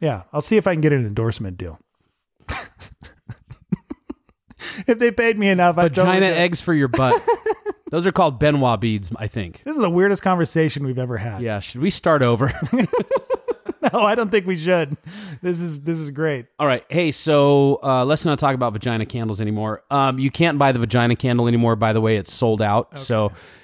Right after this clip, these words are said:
Speaker 2: she's
Speaker 1: Can you buy the vagina eggs?
Speaker 2: Yeah, you can still buy the vagina eggs.
Speaker 1: Okay, I'm gonna Google that.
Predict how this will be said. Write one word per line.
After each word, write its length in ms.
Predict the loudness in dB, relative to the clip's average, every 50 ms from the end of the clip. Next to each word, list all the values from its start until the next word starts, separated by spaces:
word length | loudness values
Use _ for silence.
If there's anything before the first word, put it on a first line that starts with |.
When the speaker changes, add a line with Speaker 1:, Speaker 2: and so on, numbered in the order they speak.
| _
Speaker 2:
she's 300 | -10 -4 0 0 2 2
Speaker 1:
Can 60 | 2
you 40 | 2
buy 160 | 2 2 2
the 80 | 0 -2
vagina 380 | -4 -4 -4 -4 -2 -2 -4 -4
eggs? 440 | -4 -4 -4 -4 -6 -10 -12 -14 -16 _ -2
Speaker 2:
Yeah, 120 | 0 2 2
you 120 | 2 0
can 100 | -2 -4
still 200 | -4 -2 0 0
buy 120 | 2 2
the 80 | 2 0
vagina 340 | -2 -2 -2 -2 -2 -2 -4
eggs. 360 | -6 -8 -12 -12 -14 -14 -14
Speaker 1:
Okay, 240 | -16 -16 -16 -18 -18
I'm 140 | -16 -16 -16
gonna 120 | -16 -18 -18 _
Google 280 | -18 -18 -18 -18 -18
that. 240 | -18 -18 -20 -20 -20